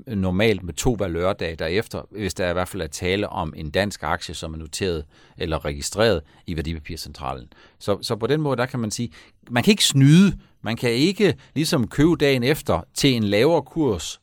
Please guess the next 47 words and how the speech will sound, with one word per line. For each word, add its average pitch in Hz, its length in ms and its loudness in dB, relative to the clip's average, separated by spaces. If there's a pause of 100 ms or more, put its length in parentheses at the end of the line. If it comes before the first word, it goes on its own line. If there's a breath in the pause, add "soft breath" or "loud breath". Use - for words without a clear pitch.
(140)
på - 80 2
aktien, 110 420 4
hvor 101 120 -2
udbyttet 135 420 2
er 98 60 4
gået 98 240 0
fra, 135 340 4
og 107 120 0
hvor 98 140 0
aktien 143 320 -2
handles 107 420 -4
uden 175 300 2
retten 131 240 0
til - 120 -4
at 127 80 0
modtage 123 360 0
udbyttet, 113 520 0 (240 soft breath)
samtidig 101 440 0
man, 95 260 -2
med, 110 120 0
at 117 60 2
man 104 140 0
sådan 110 240 0 (260 soft breath)
ligesom 117 260 -4
får 120 160 4
udbyttet. 104 400 -2 (240 soft breath)
Altså, 92 300 -2 (120)
man 98 180 0
kan 117 120 0
ikke 165 260 6
drage 127 340 6
analogien, 110 400 -2
der 101 80 -2
hedder, 107 300 2 (280 soft breath)
at 92 160 -4
det 98 120 4
er 90 40 2
okay 127 400 2
at 98 80 -2
snyde 120 180 0
i 123 40 2
skat, 104 220 -2
hvis - 100 -10
man 95 80 -2
ikke 104 100 -4
bliver 101 140 -2
opdaget. 80 360 -4